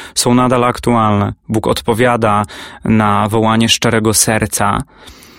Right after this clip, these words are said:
mm, ale najpierw też chce, żebyśmy uporządkowali swoje życie, czyli oczyścili się ze swoich grzechów,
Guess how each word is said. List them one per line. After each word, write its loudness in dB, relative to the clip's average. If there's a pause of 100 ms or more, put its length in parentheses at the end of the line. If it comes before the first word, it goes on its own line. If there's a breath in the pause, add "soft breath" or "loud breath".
(240 loud breath)
mm, -2 (220)
ale 2
najpierw 0
też 0
chce, 0
żebyśmy -2
uporządkowali -2
swoje 0
życie, -2 (480 loud breath)
czyli 0
oczyścili 0
się 0 (120)
ze -2
swoich 0
grzechów, -2